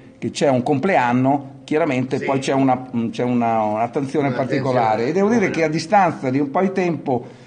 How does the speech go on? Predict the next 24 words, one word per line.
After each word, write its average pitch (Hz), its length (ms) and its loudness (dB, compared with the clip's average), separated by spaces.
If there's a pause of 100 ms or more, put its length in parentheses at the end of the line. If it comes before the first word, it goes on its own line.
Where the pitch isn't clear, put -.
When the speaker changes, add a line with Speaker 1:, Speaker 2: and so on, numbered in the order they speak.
(160)
Speaker 1:
eh, 123 280 0
questi 170 260 -4
social 175 380 0
network, 165 520 2
che 131 80 -4
non 117 80 -2
so 160 140 0
come 135 180 2
facciano, 127 420 0
che 117 60 -2
sono 143 160 -4
dei 135 140 -2
computer, 139 520 -4
gli 117 160 -4
spider, 135 580 0 (460)
eh, 127 280 -2
praticamente 170 680 0
individuano 175 680 2
una 147 260 2
foto 220 400 2
particolare 147 880 2
di 123 140 -2
due 165 180 0
persone 151 840 0